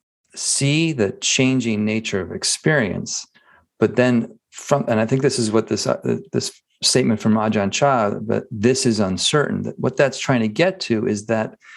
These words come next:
seeing the changing nature of experience triggers impulses in us that have been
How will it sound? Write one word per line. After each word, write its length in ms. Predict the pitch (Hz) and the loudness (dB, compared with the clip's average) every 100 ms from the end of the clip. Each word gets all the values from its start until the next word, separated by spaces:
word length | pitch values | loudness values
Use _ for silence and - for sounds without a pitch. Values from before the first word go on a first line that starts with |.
| - - | -20 -8
seeing 380 | - - 180 170 | -4 0 2 2
the 80 | 113 | 0
changing 420 | - 131 120 113 | 0 0 2 0
nature 240 | 113 110 | -2 -2
of 60 | 104 | -6
experience 640 | 104 - - 143 107 - - | -4 -4 0 0 -2 -8 -8
triggers 800 | - 156 190 156 104 95 95 - _ _ _ - | -4 0 0 2 0 -2 -6 -14 _ _ _ -4
impulses 840 | 151 175 185 180 131 120 123 98 | 0 2 0 0 -2 0 -2 -2
in 220 | 127 135 110 | -2 -2 -2
us 220 | 95 - | -4 -4
that 120 | 110 | -2
have 160 | 110 107 | -2 0
been 400 | 107 101 104 | 0 0 -4